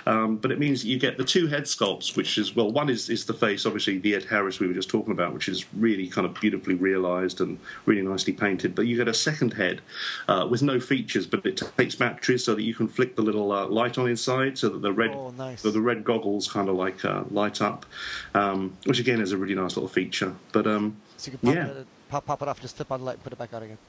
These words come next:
Speaker 1: Yeah, absolutely. So it's,
Speaker 2: I
Speaker 1: uh,
Speaker 2: think
Speaker 1: it's
Speaker 2: it's a lovely looking figure. The only reason it's not in my collection is because I don't know what it is. But I honest-,
Speaker 1: Yeah.
Speaker 2: I was very tempted by it 'cause it's just,
Speaker 1: Yeah.
Speaker 2: I love the design. I think it's a very, it's kind of an alternative World War Two kind of
Speaker 1: Yeah,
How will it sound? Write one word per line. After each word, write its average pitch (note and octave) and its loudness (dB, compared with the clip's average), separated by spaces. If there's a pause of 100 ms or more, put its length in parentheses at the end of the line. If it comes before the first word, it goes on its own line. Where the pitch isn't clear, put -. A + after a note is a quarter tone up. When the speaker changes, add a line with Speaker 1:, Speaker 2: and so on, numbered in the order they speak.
Speaker 1:
Yeah, A2+ 4
absolutely. G2+ 0
So - 0
it's, F#2 0
Speaker 2:
I G#2 2
Speaker 1:
uh, F#2+ 2
Speaker 2:
think F#2+ -2
Speaker 1:
it's - -6 (400)
Speaker 2:
it's - -2
a G#3 2
lovely G3 2
looking F3+ -4
figure. D3+ -2
The D3 -2
only E3 0
reason D#3+ -2
it's C#3+ -10
not D3+ 2
in D#3 -4
my D#3 -4
collection D#3 -6
is C3+ -14
because C#3+ -8
I C3 0
don't D3 -4
know D3 -2
what C#3 -2
it C#3 -8
is. C3 -4 (100)
But D3 0
I D3 -2
honest-, A#2 -2
Speaker 1:
Yeah. - -4
Speaker 2:
I D3+ 2
was D#3 -6
very C#3+ -2
tempted B2 -10
by G#2+ -6
it - -14 (360)
'cause C3 -14
it's G#2+ -2
just, G2 -4
Speaker 1:
Yeah. C#3 -2
Speaker 2:
I - 2
love D#3+ -2
the F3+ -10
design. D3+ -2
I F#3+ -6
think F3 -6
it's D#3+ -10
a D#3+ -4
very, D3 -4 (360)
it's - -18
kind - -2
of E3 -4
an D3 -10
alternative D#3+ -4
World D#3 -4
War D#3 -2
Two E3+ -8
kind E3+ -6
of D#3+ -6 (260)
Speaker 1:
Yeah, E3 -8